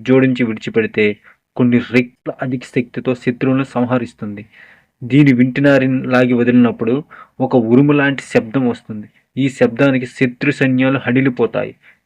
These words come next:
ఈయన దగ్గర ఉన్న కొన్ని శక్తివంతమైన అస్త్రాల గురించి మనం ఒకసారి తెలుసుకుందాం. బ్రహ్మాస్త్రం, వాసవి అస్త్రం, శక్తి అస్త్రం,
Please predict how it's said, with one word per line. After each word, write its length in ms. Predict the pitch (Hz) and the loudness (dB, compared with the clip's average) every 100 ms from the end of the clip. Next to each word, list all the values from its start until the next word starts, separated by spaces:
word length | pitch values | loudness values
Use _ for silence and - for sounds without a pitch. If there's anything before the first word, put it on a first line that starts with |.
| - | 0
ఈయన 240 | 131 139 123 | 2 4 4
దగ్గర 220 | 117 113 131 123 | 2 4 4 4
ఉన్న 140 | 117 123 - - _ - | 2 -2 -6 -20 _ -2
కొన్ని 220 | 123 127 | 2 2
శక్తివంతమైన 840 | - 123 - 165 151 131 127 127 | 0 -6 0 2 4 4 2 0
అస్త్రాల 420 | 123 123 - 127 120 | 0 -4 0 0 2
గురించి 320 | 120 120 123 | 0 -2 -2
మనం 180 | 127 117 | -2 -2
ఒకసారి 360 | 117 - 120 151 - - - | -4 -4 -4 -4 -12 -14 -4
తెలుసుకుందాం. 540 | 123 123 - 110 104 101 _ 120 | -2 -2 -6 -6 -6 -8 _ -2
బ్రహ్మాస్త్రం, 680 | 120 131 127 117 - - 110 _ - - - _ | 2 4 4 0 -4 -18 -18 _ -20 -20 -20 _
వాసవి 420 | 120 135 135 131 127 113 | 0 0 0 0 2 2
అస్త్రం, 320 | - - 107 - _ - _ - | -2 -10 -12 -12 _ -20 _ -6
శక్తి 360 | - 127 - 135 | -2 -2 0 0
అస్త్రం, 420 | 117 - - | 0 -4 -12